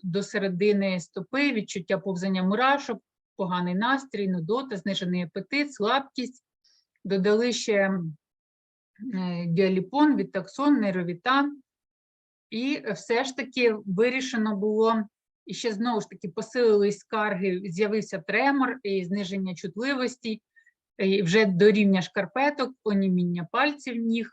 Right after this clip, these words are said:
е, і вважали, що і посилилась ще також алопеція. І на п'ятому місяці лікування лінезолід все ж таки відмінили. Знову вертаємось до нашої таблички.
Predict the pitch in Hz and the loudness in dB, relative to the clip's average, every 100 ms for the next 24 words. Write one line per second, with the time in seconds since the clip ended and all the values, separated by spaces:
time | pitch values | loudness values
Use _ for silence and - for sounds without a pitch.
0 | 208 185 196 - _ _ _ _ _ _ | -6 -6 -8 -12 _ _ _ _ _ _
1 | _ _ _ _ _ - 247 294 269 214 | _ _ _ _ _ -6 -2 -2 -4 -14
2 | _ _ - 196 208 190 226 220 - 214 | _ _ -10 -2 0 4 4 4 2 -4
3 | - - - _ - 196 254 247 233 226 | -8 -12 -16 _ -4 0 4 8 6 4
4 | - 214 208 - 214 - 202 202 196 185 | -2 0 0 2 2 2 0 0 0 -2
5 | 165 - 180 214 214 208 233 226 214 202 | -2 -8 -4 -2 -2 0 0 0 -2 0
6 | 196 - 180 - 180 175 208 269 294 277 | -2 -2 -8 -6 -4 -2 0 4 4 4
7 | - 190 185 180 175 185 254 - _ _ | 2 -2 -2 -2 -2 -4 -6 -10 _ _
8 | - 196 - 196 208 196 196 208 185 160 | -2 -2 -2 -2 2 4 4 6 6 6
9 | 156 156 - _ _ _ _ _ _ _ | 4 0 -8 _ _ _ _ _ _ _
10 | _ _ _ _ _ _ _ - 175 254 | _ _ _ _ _ _ _ -4 2 4
11 | 262 214 214 - 233 208 208 220 208 208 | 6 4 2 2 2 2 2 0 0 0
12 | - 190 196 185 294 - 277 262 | -2 -4 -4 -4 -4 -4 -8 -8